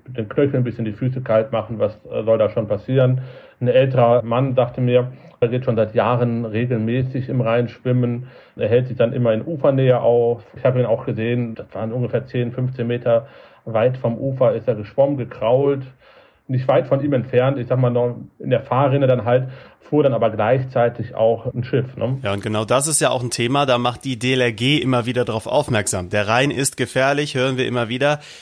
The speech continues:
Speaker 2: Was ist denn genau das Problem? Was ist die Gefahr? Also warum kommt es dann auch so zu so typischen Badeunfällen an Seen oder auch gerade Flüssen?
Speaker 1: Ja, ähm, wenn wir jetzt, fangen wir mal mit dem Rhein an.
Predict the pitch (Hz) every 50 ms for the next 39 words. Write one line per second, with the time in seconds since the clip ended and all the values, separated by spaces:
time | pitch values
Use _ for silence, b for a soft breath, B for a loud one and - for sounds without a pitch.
0 | B B B B B B 104 120 131 - - - - 143 - - 156 139 127 135
1 | 135 131 131 139 131 131 127 - - - 123 113 123 127 147 156 156 135 135 127
2 | 131 123 - - 127 110 123 110 - - 117 123 131 147 147 147 B B B B
3 | B B B - 120 110 113 120 117 - 67 76 110 117 127 131 131 143 143 -
4 | 143 143 143 151 147 - 147 131 82 110 127 - - 127 113 - - 135 123 113
5 | 123 123 - - 147 - 156 127 - - 135 123 123 120 113 - _ _ _ -
6 | 120 117 123 147 139 135 123 - 123 120 117 110 - - 113 104 104 101 95 95
7 | - - 113 117 110 98 104 110 123 131 117 - 110 117 127 123 - - 110 -
8 | - 107 98 98 113 120 117 - - 131 - - 92 - - 147 127 131 143 170
9 | 170 - 165 160 156 143 139 139 147 151 147 139 135 135 131 - 127 127 - 151
10 | 151 139 131 123 117 - 120 113 110 104 117 127 135 127 127 - 120 135 156 170
11 | 170 170